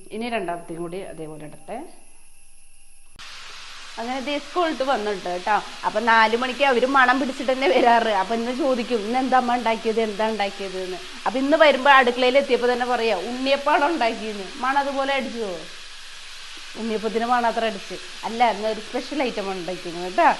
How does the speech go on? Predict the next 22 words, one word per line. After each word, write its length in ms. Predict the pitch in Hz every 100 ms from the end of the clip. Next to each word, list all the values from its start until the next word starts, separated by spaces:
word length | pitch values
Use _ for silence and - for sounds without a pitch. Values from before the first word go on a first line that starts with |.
| - - - - - - - 196
എന്താ? 440 | 226 349 226 302 - - - - - - - - - 240
ആ, 60 |
അത് 300 | 269 302 247 523 - - - - - - - -
കഴിക്കും 300 | 403 403 494
പറയാ. 340 | 427 269 214 190 - -
ഏ? 100 | 359 359 - - 370 320 - - 339
ഉം. 180 | 302 - 285 - 247
ബാ, 120 | 226
പോയി 180 | 294 277
മേലൊക്കെ 360 | 302 285 285
കഴുകിയിട്ട് 340 | 262 240 202 190
വാ. 60 |
ഡ്രസ്സൊക്കെ 400 | 185 220 233 196
മാറി 400 | 208 202 196 247 -
മേലൊക്കെ 260 | 220 208 208
കഴുകും. 360 | 202 185 185 196 - - - - - -
അപ്പോഴേക്കും 240 | 175 196 220
അമ്മ 120 | 190
ചായ 260 | 277 208 190
വെച്ചിട്ട് 400 | 180 190 311 466 - - - - - - - - -
തരാം 180 | 175 165
കേട്ടോ. 300 | 185 392